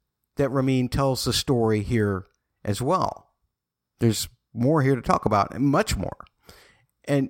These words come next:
now that we've established the workings of, of how to make something stick in your mind as creepy or unsettling or unresolved, I want to turn now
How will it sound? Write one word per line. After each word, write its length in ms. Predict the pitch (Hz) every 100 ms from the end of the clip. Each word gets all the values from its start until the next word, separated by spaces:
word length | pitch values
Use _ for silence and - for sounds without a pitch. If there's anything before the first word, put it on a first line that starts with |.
| -
now 240 | 151 170
that 160 | 180 127
we've 260 | 147 135 80 -
established 680 | 123 - 147 151 156 131 -
the 80 |
workings 420 | 123 131 - 123 120
of, 120 | - -
of 120 | 107
how 240 | 123 143
to 80 | 185
make 200 | 123 113
something 380 | - 120 - 104
stick 380 | - - 156 139
in 80 | 117
your 120 | 107
mind 380 | 131 135 127 107
as 180 | 95 - - -
creepy 440 | - 156 143 131 120
or 120 | 107
unsettling 640 | 131 120 - 127 120 110 101
or 160 | -
unresolved, 680 | 139 117 104 139 127 98 - - - - -
I 100 | 123
want 500 | 123 135 160 - _
to 60 | 147
turn 400 | - 104 98 110
now 440 | 139 165 117 117